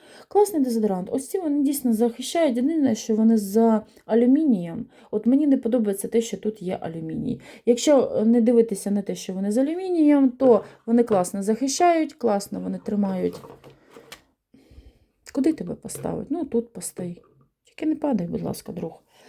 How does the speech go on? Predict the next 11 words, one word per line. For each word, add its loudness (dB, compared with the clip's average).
Е, 4
вони 0
класно 2
працюють. -10
Ось 2
я 6
до 0
цього 0
скільки -6
користувалася 0
Garnier, 4